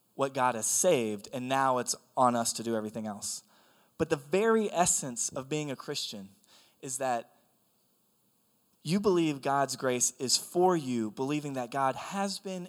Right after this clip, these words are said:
is, and will continue to grace you as his very own child, that his grace does not run out, that his grace is eternal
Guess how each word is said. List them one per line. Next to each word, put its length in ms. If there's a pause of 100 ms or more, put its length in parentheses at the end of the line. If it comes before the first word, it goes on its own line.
is, 300
and 180
will 100
continue 840
to 140
grace 480
you 160
as 140
his 140
very 360
own 160
child, 360 (320)
that 100
his 100
grace 320
does 240
not 260
run 200
out, 260 (220)
that 100
his 160
grace 380
is 180
eternal 800